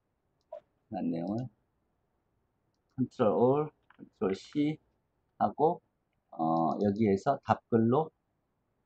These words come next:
네, 정리하고 내가 다시 확인하고, 또 오늘 그 저기 미팅한 내용 중에서 더, 어, 을-, 누가 뭐 이걸 보고 요약을 좀 해줘서 중요한 거는, 어, 정리해주면 더, 더 도움이 되고 여러분들 참여 점수도 될 거고, 또 더 궁금한 거 있으면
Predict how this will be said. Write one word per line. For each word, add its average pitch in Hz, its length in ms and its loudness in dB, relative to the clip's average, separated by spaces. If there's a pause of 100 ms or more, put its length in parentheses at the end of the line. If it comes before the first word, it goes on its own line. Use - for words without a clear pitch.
(160)
네, - 140 -8
정리하고 110 680 2 (100)
내가 95 300 2
다시 127 220 -2
확인하고, 156 640 0 (300)
또 - 260 4
오늘 220 380 12
그 214 380 8
저기 175 240 4
미팅한 190 500 6
내용 165 260 6
중에서 156 540 6 (220)
더, 151 300 8
어, 127 240 8 (100)
을-, 170 260 6 (200)
누가 160 220 12
뭐 156 180 4
이걸 165 240 6
보고 151 220 4
요약을 151 380 8
좀 151 140 0
해줘서 143 420 2
중요한 143 420 6
거는, 131 280 4 (360)
어, 101 180 4
정리해주면 120 680 6
더, 113 320 6
더 139 200 10
도움이 131 300 8
되고 120 200 8
여러분들 117 500 8
참여 196 260 4
점수도 113 380 0
될 90 200 -10
거고, 92 320 2 (300)
또 160 100 4
더 156 240 8
궁금한 156 480 6
거 131 100 6
있으면 139 400 4